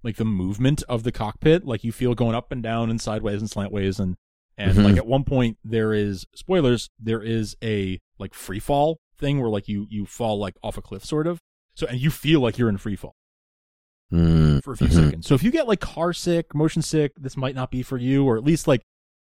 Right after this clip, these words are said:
Speaker 1: don't have blue milk before you get on this ride. You know, like, it
Speaker 2: Gotcha.
Speaker 1: just, it's gonna, you know, it's gonna be a bad time if that's not your thing.
Speaker 2: Yeah, that's a, that's a great, uh, that's a great warning 'cause I do get motion sick. So
Speaker 1: Mm.
Speaker 2: like, I would, like, need to know that ahead of time.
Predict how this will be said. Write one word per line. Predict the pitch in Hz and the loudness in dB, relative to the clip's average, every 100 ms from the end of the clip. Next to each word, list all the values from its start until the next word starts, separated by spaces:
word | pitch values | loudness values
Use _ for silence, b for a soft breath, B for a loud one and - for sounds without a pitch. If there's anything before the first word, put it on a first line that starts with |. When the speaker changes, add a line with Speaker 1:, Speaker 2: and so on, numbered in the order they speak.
| _ - | _ -4
Speaker 1:
don't | 135 110 | -2 2
have | 143 127 | 2 2
blue | 139 135 | 2 2
milk | 123 131 | 2 0
before | 131 160 147 | 0 4 4
you | |
get | 143 | 4
on | 139 | 2
this | 139 - | 2 4
ride. | 151 147 143 135 | 6 6 6 6
You | 156 | 6
know, | 147 | 6
like, | 151 | 6
it | - | 6
Speaker 2:
Gotcha. | 180 180 170 | 6 6 4
Speaker 1:
just, | 196 - _ _ | 2 -4 _ _
it's | - | -6
gonna, | - 190 | 0 2
you | 180 | 4
know, | 127 | 2
it's | 110 | 2
gonna | 143 | 2
be | 127 | 2
a | |
bad | 120 | 2
time | 123 95 | -2 -4
if | |
that's | 101 - | -6 -6
not | 107 | -6
your | 92 | -6
thing. | 90 80 _ _ - | -8 -12 _ _ 0
Speaker 2:
Yeah, | 95 | 2
that's | 107 135 | 4 2
a, | 226 185 | 2 0
that's | 107 165 | 0 2
a | 214 | 2
great, | 147 104 117 113 - - | 2 4 4 2 -6 -4
uh, | 95 90 82 76 67 52 _ _ - | 2 4 4 0 -2 -6 _ _ -14
that's | 87 110 - | 0 0 0
a | |
great | 113 110 104 | 2 2 4
warning | 90 87 | 2 0
'cause | - | 2
I | 110 | 2
do | 101 104 | 4 2
get | 92 76 | 2 0
motion | 76 73 73 | 0 -4 -6
sick. | - 73 - | -4 -4 -4
So | 95 90 | 2 2
Speaker 1:
Mm. | |
Speaker 2:
like, | 82 76 - | 2 -2 -2
I | 87 98 | 2 4
would, | 104 90 | 4 4
like, | 92 76 | 0 0
need | 101 95 | -2 -2
to | 82 | -2
know | 92 92 | 2 2
that | 82 71 | 2 0
ahead | 80 85 | 0 0
of | 87 | 0
time. | 113 113 117 120 | 0 2 2 0